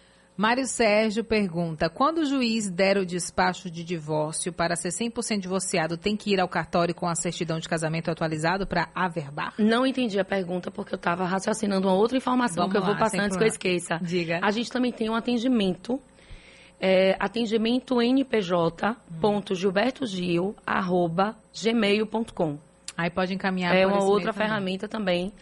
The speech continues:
Speaker 2: pra marcação de consulta.
Speaker 1: Vou repetir a pergunta.
Speaker 2: Vamos
Speaker 1: Mário
Speaker 2: lá.
Speaker 1: Sérgio pergunta: quando o juiz der o despacho de divórcio pra ser cem por cento divorciado,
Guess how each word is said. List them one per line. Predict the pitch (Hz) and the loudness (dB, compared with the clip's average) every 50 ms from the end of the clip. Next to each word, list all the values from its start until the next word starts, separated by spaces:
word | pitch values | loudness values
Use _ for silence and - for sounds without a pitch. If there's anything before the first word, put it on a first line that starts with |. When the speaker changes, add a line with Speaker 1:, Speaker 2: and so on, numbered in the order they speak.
| - - - - - - - _ | -20 -20 -20 -20 -20 -20 -6 _
Speaker 2:
pra | - 202 196 | 0 0 2
marcação | 196 190 190 - 226 - - 196 | 0 -2 -2 -4 -4 -4 -4 -6
de | 185 - | -6 -6
consulta. | - 214 202 - - 180 - - - | -6 -8 -8 -8 -14 -20 -20 -14 -8
Speaker 1:
Vou | - 160 175 | 0 2 2
repetir | 180 196 190 208 190 - 208 | 2 2 0 0 -2 -2 0
a | 202 | 2
pergunta. | 226 220 220 202 156 147 143 139 - - | 2 2 2 0 -2 -4 -6 -6 -2 -2
Speaker 2:
Vamos | 143 180 | 0 2
Speaker 1:
Mário | 180 175 185 185 - | 4 4 4 2 0
Speaker 2:
lá. | |
Speaker 1:
Sérgio | 156 - 214 175 180 185 190 | 0 0 0 0 0 0 0
pergunta: | - 220 208 180 165 160 - 165 | -2 -2 0 0 -2 -2 -4 -4
quando | - - 240 254 277 302 | 0 0 0 2 2 0
o | |
juiz | 277 262 269 240 202 196 190 | 0 0 0 0 0 0 0
der | 165 190 190 196 | 2 2 2 2
o | 208 196 | 2 0
despacho | 190 185 170 - - - 160 147 147 - - 175 165 | -2 -2 -4 -2 0 0 0 2 0 -2 -4 -6 -6
de | 160 170 | -4 -2
divórcio | 165 170 156 147 151 151 147 143 147 - 170 | -2 -2 -2 0 0 2 2 2 0 -2 0
pra | - 190 185 | 0 0 0
ser | - 214 190 | 2 0 0
cem | - 233 240 | 0 -2 -2
por | 233 - 233 | 0 -2 -2
cento | 190 - 214 214 214 - 185 | -2 0 -2 -2 -2 -4 -6
divorciado, | - 175 185 190 180 - - 202 170 151 143 143 139 147 | -4 -2 -2 -2 -2 0 0 2 2 2 2 0 -2 -4